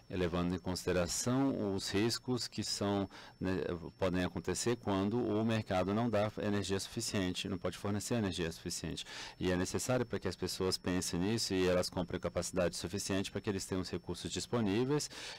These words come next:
e num ambiente contratual pra que eles não fiquem utilizando as reservas estratégicas. E essa é a importância pra fa-,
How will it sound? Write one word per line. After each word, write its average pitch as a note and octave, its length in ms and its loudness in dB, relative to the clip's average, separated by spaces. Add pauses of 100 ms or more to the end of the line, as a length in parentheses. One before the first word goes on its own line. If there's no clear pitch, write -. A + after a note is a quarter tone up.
e A#2 400 4
num A2+ 760 2
ambiente G2 420 2
contratual G2 960 0 (2250)
pra G2+ 180 0
que - 140 -2
eles G2+ 160 2
não A#2+ 100 0
fiquem C3 260 -2
utilizando A2+ 440 0
as G#2+ 80 -2
reservas E2+ 420 2
estratégicas. E2+ 800 0
E A2 60 2
essa B2 240 0
é C#3 40 2
a C#3 40 2
importância A2+ 580 0
pra F#2+ 140 -2
fa-, - 100 -8